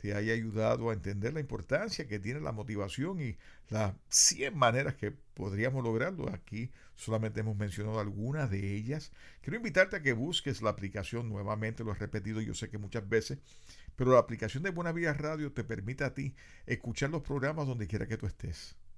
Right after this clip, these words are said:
que es la, lo importante. Pero no solamente eso, es que como le dije anteriormente, para aquellos que sintonizaron el programa desde el principio, es que vas a tener acceso a los programas anteriores, con yendo a,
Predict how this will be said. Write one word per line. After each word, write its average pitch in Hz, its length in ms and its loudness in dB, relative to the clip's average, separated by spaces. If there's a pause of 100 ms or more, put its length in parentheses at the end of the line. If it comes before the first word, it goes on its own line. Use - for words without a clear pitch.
(140)
que - 100 -8
es 90 60 -2
la, 95 80 0 (160)
lo 95 180 -4
importante. - 640 -6 (360)
Pero 110 120 -4
no 143 100 2
solamente 120 720 -2
eso, - 300 -6 (400)
es 120 100 -2
que 143 160 -6
como 110 180 -2
le 104 120 0
dije 113 160 2
anteriormente, 123 580 -2
para 135 140 -4
aquellos 110 400 -4
que 104 180 -4
sintonizaron 95 560 -4
el 110 80 -4
programa 110 320 -4
desde 95 300 -6
el - 100 -10
principio, - 720 -4 (800)
es 139 100 -2
que 180 160 -2
vas 139 380 2
a 160 140 -2
tener 120 340 0
acceso 127 520 -2
a 147 40 -2
los 127 80 -4
programas 107 440 -4
anteriores, 107 760 -6 (760)
con 104 160 -4
yendo 113 320 4
a, 131 100 10